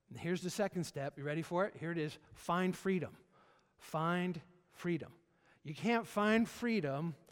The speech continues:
until you know God. God's the only one that can really bring you and me freedom.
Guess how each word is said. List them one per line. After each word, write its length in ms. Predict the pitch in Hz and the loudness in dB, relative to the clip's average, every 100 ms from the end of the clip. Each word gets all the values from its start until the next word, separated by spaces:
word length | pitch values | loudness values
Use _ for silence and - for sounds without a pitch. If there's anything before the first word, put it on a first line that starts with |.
| - - | -20 -14
until 240 | 131 - 180 | -10 -4 -2
you 100 | 156 | 0
know 200 | 160 170 | 0 0
God. 260 | 202 117 123 | 0 -2 0
God's 380 | 165 185 226 175 | 4 8 6 4
the 160 | 180 | 0
only 180 | 196 214 | 2 4
one 220 | 220 202 | 4 4
that 100 | 151 | 2
can 220 | - 147 | -2 -4
really 320 | 151 180 214 220 | 2 6 6 4
bring 360 | 170 185 180 | 0 2 2
you 220 | 160 170 | 2 0
and 120 | 175 151 | 0 0
me 120 | 156 | -2
freedom. 540 | - - 156 135 - | -6 -6 -4 -4 -8